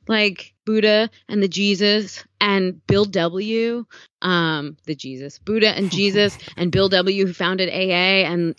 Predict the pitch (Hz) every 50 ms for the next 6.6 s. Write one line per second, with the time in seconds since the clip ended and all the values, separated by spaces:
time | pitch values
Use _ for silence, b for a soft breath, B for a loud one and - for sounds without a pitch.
0 | - - 175 175 170 160 147 143 147 175 185 196 208 214 226 220 208 208 190 180
1 | - 185 202 - - - 104 - - - - - 247 269 269 - - 262 247 254
2 | 240 233 226 214 - 233 226 214 202 185 - 208 190 165 143 139 156 170 180 -
3 | - 208 - - 226 220 - 240 220 202 196 - - - - 190 - - 233 -
4 | - 214 165 - 220 220 - 233 214 - - 180 175 165 - - 180 160 170 151
5 | 143 - B B B B B B B B _ 147 180 165 175 202 202 175 165 147
6 | 139 139 - - 165 160 160 156 151 151 143